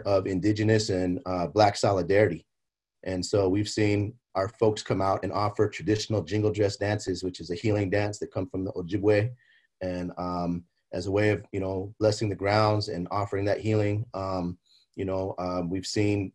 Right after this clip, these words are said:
drums come out there in solidarity. And what we also know is this, um, you know, in, in the context of this, of this land and,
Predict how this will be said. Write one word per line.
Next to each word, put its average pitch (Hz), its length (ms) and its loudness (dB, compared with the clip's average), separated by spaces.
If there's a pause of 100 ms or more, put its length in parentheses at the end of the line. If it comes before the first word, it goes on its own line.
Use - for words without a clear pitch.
drums 110 340 2
come 104 200 -2
out 110 260 4
there 113 400 4
in 87 80 -8
solidarity. 107 840 4 (420)
And 98 280 -4
what 117 140 2
we 135 100 10
also 151 300 8
know 143 220 8
is 110 140 6
this, - 340 6 (560)
um, 98 500 2 (480)
you 104 100 -2
know, 107 360 0
in, 113 180 -2
in 113 100 2
the 107 100 0
context 135 520 4
of 113 80 4
this, 123 360 4
of 110 120 0
this 120 200 2
land 123 340 6
and, 107 160 0